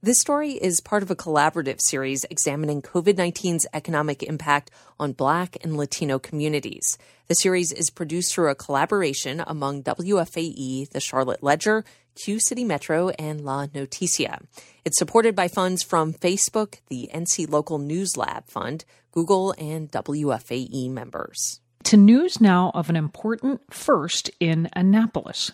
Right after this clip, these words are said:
Speaker 2: Sydney Barber will be the first African-American woman to serve as brigade commander at the U S Naval Academy. It is the top post for midshipmen.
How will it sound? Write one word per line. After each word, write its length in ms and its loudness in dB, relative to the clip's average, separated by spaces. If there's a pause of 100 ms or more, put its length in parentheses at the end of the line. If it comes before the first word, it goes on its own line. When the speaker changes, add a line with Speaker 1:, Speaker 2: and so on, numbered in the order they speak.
Speaker 2:
Sydney 440 2
Barber 560 0
will 120 -2
be 100 0
the 100 0
first 520 -4
African-American 1000 0
woman 360 4
to 200 -6
serve 480 0
as 180 -4
brigade 540 2
commander 500 -4 (380)
at 140 -2
the 80 6
U 140 12
S 140 8
Naval 300 8
Academy. 480 -10 (100)
It 120 0
is 160 -6
the 100 -8
top 400 -2 (140)
post 400 0
for 120 0
midshipmen. 680 0